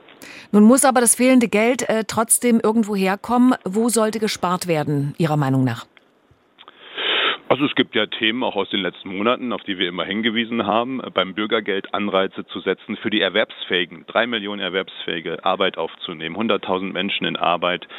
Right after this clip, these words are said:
Speaker 2: drei Milliarden Euro Einsparung pro Jahr. Beim Heizungsgesetz, wenn Sie das zurücknehmen, diese, äh, Verpflichtung, diesen Zwang für den Bestandsbau, können Sie bei den Förderungen im Jahr fünf oder gar zehn Milliarden Euro einsparen, äh, können Sie einen echten Unterschied machen.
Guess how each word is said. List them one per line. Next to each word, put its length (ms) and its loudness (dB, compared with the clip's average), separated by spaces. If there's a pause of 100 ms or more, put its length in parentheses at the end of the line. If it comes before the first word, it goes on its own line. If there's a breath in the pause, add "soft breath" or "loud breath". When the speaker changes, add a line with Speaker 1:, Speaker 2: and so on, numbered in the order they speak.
(200 loud breath)
Speaker 2:
drei 180 0
Milliarden 480 -2
Euro 320 -4
Einsparung 600 -4
pro 200 -8
Jahr. 340 -2 (260 loud breath)
Beim 180 2
Heizungsgesetz, 720 -6 (120)
wenn 160 -8
Sie 120 -6
das 120 0 (120)
zurücknehmen, 800 -4
diese, 320 0 (340 loud breath)
äh, 220 0
Verpflichtung, 640 -2
diesen 240 -6 (120)
Zwang 280 0
für 100 -10
den 160 -8
Bestandsbau, 840 -2
können 160 -4
Sie 80 -4
bei 100 2
den 280 -4 (280)
Förderungen 460 -2
im 160 -8
Jahr 240 2
fünf 260 -8 (320)
oder 160 0
gar 160 -2 (100)
zehn 200 0
Milliarden 420 0
Euro 260 -2
einsparen, 640 -2 (380 loud breath)
äh, 180 -2
können 180 -2
Sie 40 -2
einen 100 -4
echten 260 -4
Unterschied 540 -6
machen. 320 -8